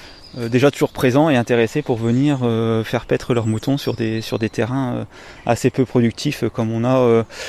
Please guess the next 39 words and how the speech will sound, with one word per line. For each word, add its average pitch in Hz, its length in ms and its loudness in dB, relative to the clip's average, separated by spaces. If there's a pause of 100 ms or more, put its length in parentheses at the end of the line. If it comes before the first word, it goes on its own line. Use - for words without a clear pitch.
(280)
euh, 117 80 0
sur - 180 -6
ces 131 120 -2
sites-là. 165 340 0
Mais, 143 100 0
euh, 127 80 2
voilà, 123 300 6
il 120 240 -2
y 120 80 0
a 120 40 4
encore 123 460 2
des 117 220 0
éleveurs 127 300 0
qui 120 80 -12
sont 120 120 -4
très - 180 -2
motivés, 131 540 0
euh, 117 220 0
enfin, 110 180 -6
qui - 180 -16
sont 120 160 -6
motivés 127 440 -4
par 117 160 -2
la, 110 100 -2 (460)
la 123 100 2
conservation 127 540 0
du 120 100 -4
patrimoine 123 400 -2
naturel, 135 420 2
cet - 220 -2
héritage 127 500 0
lié 120 280 0
à, 120 260 4
au 117 60 0
pastoralisme 123 720 -2
sur - 220 -10
ces, 117 240 -6
ces - 180 -4
milieux. 120 320 0